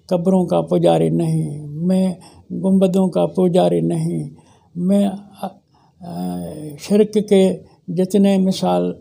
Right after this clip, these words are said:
मशहूर हैं, अ, शख्सियतों के नाम से, अ, कि ये उसका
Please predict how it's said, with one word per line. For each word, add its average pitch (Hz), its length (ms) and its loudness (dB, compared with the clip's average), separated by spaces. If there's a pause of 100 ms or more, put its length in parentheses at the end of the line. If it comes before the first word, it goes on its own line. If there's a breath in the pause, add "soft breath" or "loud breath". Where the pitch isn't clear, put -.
(440 loud breath)
मशहूर 185 560 2
हैं, 175 380 -2 (400 loud breath)
अ, 170 640 -8
शख्सियतों 190 680 2
के 180 160 0
नाम 180 320 0
से, 165 240 0
अ, 160 220 -6 (1160 soft breath)
कि 165 220 0
ये 170 380 4 (340 soft breath)
उसका 165 720 -2